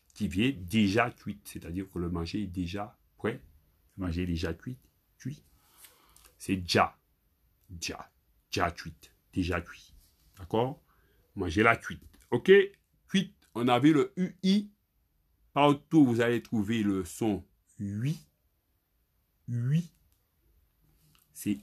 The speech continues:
U I, d'accord ? C'est pas oui, hein, c'est pas oui,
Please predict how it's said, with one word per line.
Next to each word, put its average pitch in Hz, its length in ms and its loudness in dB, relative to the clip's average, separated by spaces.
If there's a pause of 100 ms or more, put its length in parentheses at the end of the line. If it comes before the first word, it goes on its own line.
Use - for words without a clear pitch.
U 170 240 -2
I, 95 220 -6 (400)
d'accord ? 117 340 0
C'est 104 200 0
pas 110 260 4
oui, 120 380 4
hein, 110 140 -2 (180)
c'est - 180 -8
pas 104 260 2
oui, 117 500 0